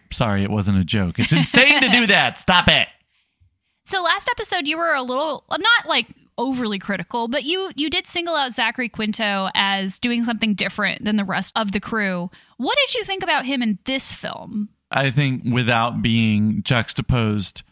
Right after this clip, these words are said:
Speaker 1: with Nimoy in a more plot-oriented way, I guess in this movie it's also plot-oriented, but it's less fundamental.
Speaker 2: There's only one scene with Nimoy
Speaker 1: Right.
Speaker 2: in this movie, and it's
Speaker 1: Uh,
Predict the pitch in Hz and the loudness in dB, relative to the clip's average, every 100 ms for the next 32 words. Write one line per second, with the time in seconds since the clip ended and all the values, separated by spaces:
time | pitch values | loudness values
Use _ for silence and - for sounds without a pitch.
0 | _ - 117 113 113 113 110 104 101 98 | _ -8 -2 0 2 4 4 4 4 2
1 | 95 127 127 120 113 117 113 104 - 123 | 0 0 2 4 4 2 0 -2 0 2
2 | 110 - 110 104 104 98 90 98 98 85 | 2 0 0 2 2 0 0 0 0 0
3 | 78 78 82 _ _ _ _ - 101 113 | -2 -4 -6 _ _ _ _ -12 -6 -4
4 | 104 104 95 - 104 90 101 - 104 87 | -2 0 0 2 0 2 0 0 -2 0
5 | 104 82 98 92 95 92 95 101 92 110 | -2 0 0 2 0 4 2 2 0 0
6 | 107 - - _ _ - 135 160 143 - | -2 -8 -20 _ _ -2 0 2 0 0
7 | 135 110 101 92 - - - - 214 262 | 0 2 4 2 0 -10 -14 -20 -8 -6
8 | 294 285 233 220 233 - 208 190 180 185 | -2 -2 0 0 0 0 -2 -2 -2 0
9 | 135 127 170 170 180 196 180 190 208 151 | 4 4 0 -2 -4 -6 -4 -4 2 4
10 | 151 | 4